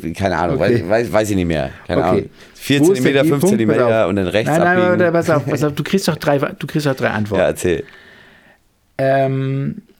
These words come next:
Speaker 2: also wo ist, nochmal die, die Frage, wo ist der berüchtigte G-Punkt?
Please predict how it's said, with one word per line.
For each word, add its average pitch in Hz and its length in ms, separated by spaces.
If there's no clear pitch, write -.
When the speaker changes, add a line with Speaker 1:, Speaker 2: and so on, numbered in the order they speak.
Speaker 2:
also 117 280
wo 156 140
ist, 165 180
nochmal 135 260
die, 123 160
die 120 120
Frage, 160 480
wo 135 60
ist 131 120
der 131 60
berüchtigte 113 480
G-Punkt? 175 560